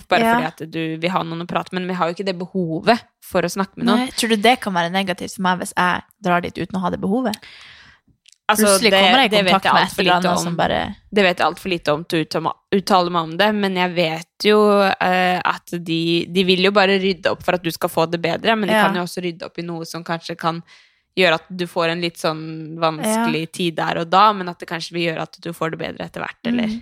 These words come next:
Speaker 1: Altså, det kan jo godt hende at i underbevisstheten så har man sykt mye som man egentlig går rundt og føler på,
Speaker 2: Mm.
Speaker 1: men man ikke tar stilling til det,
Speaker 2: Ja,
Speaker 1: eller at man
Speaker 2: for
Speaker 1: bare
Speaker 2: det
Speaker 1: rømmer
Speaker 2: tror
Speaker 1: fra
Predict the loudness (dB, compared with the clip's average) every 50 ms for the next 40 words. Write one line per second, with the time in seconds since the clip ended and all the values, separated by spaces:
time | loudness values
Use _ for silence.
0 | -10 -4 -2 -2 0 0 0 0 2 2 2 2 2 2 0 0 0 0 -2 -4
1 | -8 -20 -20 -20 -12 -6 -4 0 0 0 0 -2 -4 -4 -4 -4 -4 -2 -4 -6
2 | -6 -4 -6 -4 -2 0 0 0 0 -4 -6 -6 -6 -4 -4 -4 -4 -4 -8 -8
3 | -6 -6 -4 -2 -4 -4 -6 _ _ _ _ _ _ _ _ _ _ _ _ _
4 | -6 0 0 0 2 2 0 0 0 -4 -4 -6 -6 -2 0 0 0 0 0 -4
5 | -8 -8 -2 0 0 0 0 -2 -2 -2 -2 0 0 0 0 2 0 0 -2 -4
6 | -4 -4 -2 -2 -2 -2 -2 -2 -2 -2 -4 -4 -8 -10 -12 _ -6 -6 -4 -4
7 | -4 -6 -8 -10 -16 _ _ _ _ -8 -2 0 0 0 0 -2 -6 -10 -16 -20
8 | _ _ _ _ -8 0 0 2 2 2 -2 -2 0 0 2 2 2 2 2 2
9 | 2 0 0 -2 -4 -2 0 2 4 4 2 2 2 0 2 4 4 4